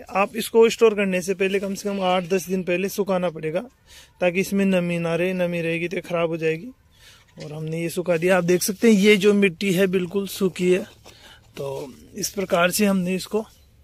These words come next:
इसमें रख दिया। अब इसके ऊपर हम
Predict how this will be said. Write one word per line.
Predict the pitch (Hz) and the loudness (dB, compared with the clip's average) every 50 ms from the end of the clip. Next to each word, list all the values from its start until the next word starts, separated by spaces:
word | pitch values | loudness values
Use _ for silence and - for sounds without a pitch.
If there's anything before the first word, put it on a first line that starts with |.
| _ - - - - - - - - _ - | _ -20 -20 -20 -20 -20 -20 -20 -20 _ -14
इसमें | 170 - 185 180 175 | -10 -8 -4 -4 -2
रख | 160 165 156 | -2 -2 -4
दिया। | 156 156 180 185 190 202 - - _ - - - - - - - - - - - - _ _ _ - - - - _ _ _ _ - - - - - - - - - - - - - - - - - - - - - - - - - - - - - - - - - | -2 0 0 0 0 0 -4 -10 _ -20 -20 -20 -20 -20 -20 -20 -20 -20 -20 -20 -20 _ _ _ -20 -20 -20 -20 _ _ _ _ -20 -20 -20 -20 -20 -20 -20 -20 -20 -20 -20 -20 -20 -20 -20 -20 -20 -20 -20 -20 -20 -20 -20 -20 -20 -20 -20 -20 -20 -20 -20 -6 -2
अब | 185 175 175 - - - | 0 0 0 -2 -4 -6
इसके | 208 190 - - 226 | -4 -4 0 4 6
ऊपर | 214 202 185 - 202 202 - 208 - - - _ - - - - - - - - - | 6 6 4 4 2 2 2 0 -6 -18 -20 _ -20 -20 -20 -20 -20 -20 -20 -10 -6
हम | 175 185 | -4 -4